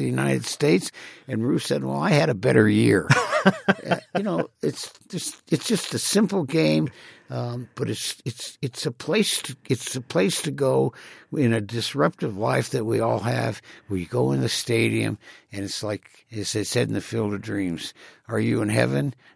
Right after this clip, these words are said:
No." You're in Iowa. You're in a beautiful, clean place,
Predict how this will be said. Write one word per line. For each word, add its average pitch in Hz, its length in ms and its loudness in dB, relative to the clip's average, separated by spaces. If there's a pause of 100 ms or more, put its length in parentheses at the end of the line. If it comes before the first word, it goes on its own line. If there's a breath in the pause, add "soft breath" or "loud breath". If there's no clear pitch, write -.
No." 127 460 0 (260)
You're 95 260 -4
in 90 100 0
Iowa. 110 540 0 (400 loud breath)
You're 113 320 0
in 107 100 -2
a 95 60 -2
beautiful, 123 680 0 (260 soft breath)
clean 117 420 2
place, 101 600 -2